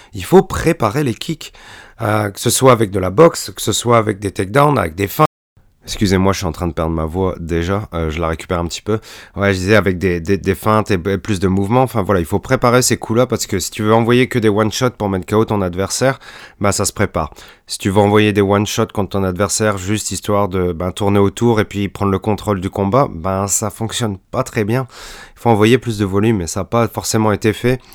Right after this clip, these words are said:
Encore une fois, il a quand même gagné à la décision, on voit les trous qu'il a. Je pense que son corner peut voir ce qui a amélioré, et cetera.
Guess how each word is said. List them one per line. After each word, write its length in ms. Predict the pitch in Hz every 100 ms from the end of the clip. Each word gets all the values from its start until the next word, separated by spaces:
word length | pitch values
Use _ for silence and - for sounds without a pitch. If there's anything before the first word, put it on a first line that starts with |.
| - -
Encore 260 | 95 135
une 80 | 143
fois, 360 | 131 - 110 127
il 100 | 117
a 60 | 98
quand 160 | -
même 160 | 120 139
gagné 220 | 120 113
à 60 | 113
la 100 | 107
décision, 640 | 110 - 107 92 98 113 117 - - _
on 80 | 98
voit 220 | 85 113
les 100 | 123
trous 300 | 117 - -
qu'il 240 | 123 - 95
a. 180 | 98 123 - - _
Je 120 | - -
pense 220 | 120 -
que 80 | 117
son 160 | 113
corner 400 | 98 113 110 113
peut 160 | - 107
voir 340 | 87 107 120
ce 80 | -
qui 240 | - 98
a 40 | 95
amélioré, 500 | 98 110 104 92 113
et 60 | 120
cetera. 500 | - 90 92 110